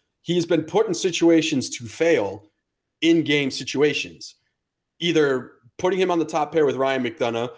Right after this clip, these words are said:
when that he should not be seeing the caliber of talent offensively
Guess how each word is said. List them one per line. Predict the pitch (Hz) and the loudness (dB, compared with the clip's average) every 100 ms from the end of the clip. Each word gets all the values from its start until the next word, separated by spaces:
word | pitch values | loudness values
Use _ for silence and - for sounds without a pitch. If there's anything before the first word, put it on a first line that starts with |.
| _ _ | _ _
when | 117 120 110 107 110 - _ 113 | 0 0 0 -4 -8 -14 _ -8
that | 123 135 139 | -2 -2 -4
he | 123 151 | -6 -4
should | 139 160 | 0 2
not | 151 135 | 0 -2
be | 147 | -6
seeing | - 147 131 123 113 | -4 -2 0 -2 0
the | 123 120 113 - - _ _ | 2 2 -2 -10 -20 _ _
caliber | - 156 156 147 143 | -6 0 0 2 2
of | 120 - | 2 0
talent | 143 139 123 113 - | -4 -2 -2 -4 -2
offensively | 127 127 139 127 127 110 107 98 101 | -2 0 -2 -4 -8 -4 -2 -2 -6